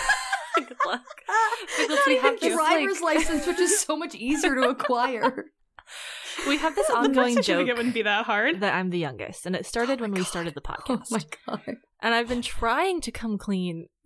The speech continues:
Speaker 2: for months now. And they just won't let it go. So I just wanna tell the Ficklets now, for the record, I wasn't born in nineteen ninety-seven or nineteen ninety-three. I'll admit that one was a joke.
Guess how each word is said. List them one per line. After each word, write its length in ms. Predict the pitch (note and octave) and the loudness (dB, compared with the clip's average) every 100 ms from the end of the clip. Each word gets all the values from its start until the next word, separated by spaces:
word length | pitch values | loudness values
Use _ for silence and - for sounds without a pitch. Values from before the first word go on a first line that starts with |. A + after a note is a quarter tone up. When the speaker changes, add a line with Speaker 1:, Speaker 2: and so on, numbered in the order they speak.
| - | -8
Speaker 2:
for 160 | G3+ | -4
months 560 | F3+ F#3 F4 D#4 - - | -2 0 0 -2 -4 -4
now. 520 | F3 D#3 - - - - _ _ _ _ _ - | 0 0 -2 -6 -8 -14 _ _ _ _ _ -4
And 80 | G#3 | 0
they 100 | G3 | 0
just 200 | F#3 - | -2 -6
won't 160 | D3+ - | -6 -6
let 120 | - | -8
it 100 | - | -8
go. 240 | E2 - A3+ | -6 -6 -8
So 320 | - - F#3 F3 | -4 0 2 2
I 140 | G#3 | 0
just 180 | A#3+ B3 | 0 -2
wanna 300 | C4+ C4+ B3 | -2 -2 -4
tell 320 | - G3+ G3 | -2 0 0
the 80 | F#3 | -2
Ficklets 440 | F#3 F3+ F3+ - | -8 -6 -8 -6
now, 440 | E3 D#3+ D#3+ D3 - | -4 -2 -4 -6 -8
for 220 | - G3 | -6 -4
the 100 | G3 | -2
record, 540 | F3 D#3+ F3 E3 D#3+ - | -2 -2 -4 -6 -6 -6
I 100 | E3+ | -6
wasn't 420 | E3 F#3 A3 A3+ | -2 -2 -2 -6
born 320 | F3 F3+ F3 F3 | -6 -4 -4 -4
in 120 | E3+ | -6
nineteen 260 | D#3+ F#3 | -8 -8
ninety-seven 480 | E3+ D#3 D#3 D3 D3+ - | -8 -8 -8 -8 -6 -2
or 120 | C#4+ | 0
nineteen 280 | D4+ D#4 D4+ | 0 -2 -4
ninety-three. 460 | D4 C#4+ A#3+ F#3+ F3+ | -4 -4 -2 -2 0
I'll 160 | E3+ | -2
admit 260 | G3+ E3+ D3+ | -2 -4 -4
that 140 | D#3 | -4
one 100 | D#3+ | -4
was 120 | F#3 G3 | -4 -4
a 60 | |
joke. 340 | F#3 - - | -6 -8 -10